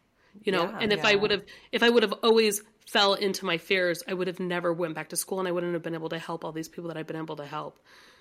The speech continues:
Speaker 1: Like, and so
Speaker 2: Yeah.
Speaker 1: courage, it takes a ton of courage. But yes, I have to, like, if I don't try it, then I have failed already. But if I
Speaker 2: Right.
Speaker 1: try it, then there's a possibility I might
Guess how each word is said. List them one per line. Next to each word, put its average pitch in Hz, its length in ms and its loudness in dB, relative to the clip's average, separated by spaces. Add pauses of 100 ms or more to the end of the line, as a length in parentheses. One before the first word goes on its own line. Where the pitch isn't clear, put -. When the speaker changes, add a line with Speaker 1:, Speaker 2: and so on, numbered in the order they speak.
(320)
Speaker 1:
Like, 190 280 2
and 202 120 0
so 220 160 2
Speaker 2:
Yeah. 131 100 -4
Speaker 1:
courage, 202 760 0 (240)
it 214 120 -2
takes - 220 -6
a 196 60 -8
ton - 320 -6
of 175 80 -4
courage. 180 400 -2
But 175 100 -8
yes, 185 300 -4
I 190 60 -6
have 196 280 -2
to, 214 100 -2
like, 185 320 -2 (200)
if - 140 -4
I 208 100 4
don't 196 420 0
try 170 260 -2
it, 208 300 0 (300)
then 208 120 -2
I 185 80 0
have 165 220 -6
failed 175 260 0
already. 147 540 -8 (480)
But 202 100 0
if 190 80 -2
I 220 60 4
Speaker 2:
Right. 196 80 0
Speaker 1:
try - 300 -2
it, 175 400 0
then 190 100 -8
there's 196 140 -2
a 175 60 -4
possibility 175 520 -6
I 165 80 -2
might 170 340 -6